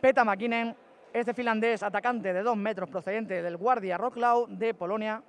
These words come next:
Brendan Smith, estadounidense central, que por motivos de transfer y el coronavirus no podrá disfrutar, eh, disputar este primer encuentro junto a Wallace Oliveira, que se encuentra en Brasil,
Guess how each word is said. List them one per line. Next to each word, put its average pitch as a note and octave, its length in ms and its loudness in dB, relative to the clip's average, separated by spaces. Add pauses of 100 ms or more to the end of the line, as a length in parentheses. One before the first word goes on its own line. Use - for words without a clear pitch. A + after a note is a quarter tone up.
(540)
Brendan G3+ 500 -2 (180)
Smith, G3 440 -4
estadounidense F#3 760 -6
central, A3 580 -2 (160)
que F#3+ 100 -6
por F3+ 220 -4
motivos F3+ 560 -8 (580)
de F3+ 180 -8
transfer F#3+ 360 -10
y D3 80 -12
el F#3+ 100 -10
coronavirus A#3 640 -2 (380)
no G#3 140 -4
podrá A3 240 -2
disfrutar, G3+ 500 -2 (180)
eh, F3 400 -2
disputar G3+ 580 0 (100)
este G#3+ 500 0
primer F#3+ 280 -4
encuentro G#3 420 -4
junto F3 340 -4
a D#3+ 60 0
Wallace G3 380 2
Oliveira, A3+ 380 2
que F#3 80 -4
se F#3 80 -8
encuentra G3+ 480 0
en D#4+ 160 0
Brasil, D4 440 0